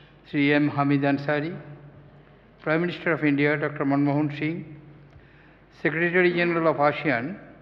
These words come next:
Doctor Surin Pitsuwan, Excellencies, ladies and gentlemen. I am extremely happy to welcome you all on this occasion to celebrate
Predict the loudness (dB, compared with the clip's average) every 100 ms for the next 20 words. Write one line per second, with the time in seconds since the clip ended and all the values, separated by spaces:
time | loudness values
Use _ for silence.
0 | -20 -20 -20 -20 _ _ -6 -6 -2 -4
1 | -2 -4 -2 -2 -4 -6 -8 -4 -2 -2
2 | -8 -16 -20 -20 -20 -20 -20 -20 -20 -20
3 | -14 -6 -6 -2 -2 -2 -4 -8 -12 -18
4 | -20 -20 -20 -12 -4 -2 -2 -2 -2 -4
5 | -6 -10 -14 -16 -20 -20 -20 -20 -20 -20
6 | -20 -20 -20 -20 -20 -20 -10 -4 0 -2
7 | -2 -2 2 2 4 2 2 -4 -4 -14
8 | -20 -20 -20 -20 -8 0 2 4 2 2
9 | 2 4 4 2 -2 -4 -2 -2 -2 -4
10 | 0 -2 -2 -6 -8 -12 -16 -18 -20 -20
11 | -20 -20 -10 -10 -2 0 2 4 2 2
12 | -6